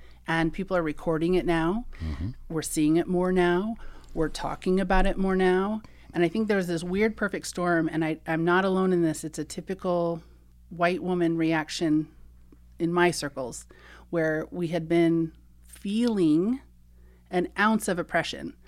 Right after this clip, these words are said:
Speaker 1: by being told we had to stay home. And I mean, like, an ounce, nothing like true oppression, but we
Speaker 2: Mm-hmm.
Speaker 1: were feeling that cooped up anger, and Ahmaud Arbery happened, and we were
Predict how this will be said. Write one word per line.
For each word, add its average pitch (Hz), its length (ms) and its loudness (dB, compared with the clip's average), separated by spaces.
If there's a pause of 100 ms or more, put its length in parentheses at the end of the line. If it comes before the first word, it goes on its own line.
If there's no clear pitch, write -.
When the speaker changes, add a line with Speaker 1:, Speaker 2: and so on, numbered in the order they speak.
(200)
Speaker 1:
by 175 120 -2
being 170 180 4
told 170 180 0
we 170 120 -2
had 160 120 0
to 156 60 -6
stay 151 160 -4
home. 151 280 -8 (100)
And 165 100 2
I 196 80 4
mean, 196 180 4
like, 160 300 0
an 165 140 0
ounce, 147 340 -4 (140)
nothing 190 340 2
like 160 180 2
true 170 180 -2
oppression, 147 460 -4
but 175 120 2
we 180 100 4
Speaker 2:
Mm-hmm. 180 80 4
Speaker 1:
were 165 180 0 (120)
feeling 226 260 2
that 185 160 0
cooped - 260 -8
up 180 200 -2
anger, 180 500 0 (420)
and 170 140 2
Ahmaud 180 240 4
Arbery 190 360 2
happened, 160 340 -2
and 160 100 2
we 160 80 0
were 156 140 -2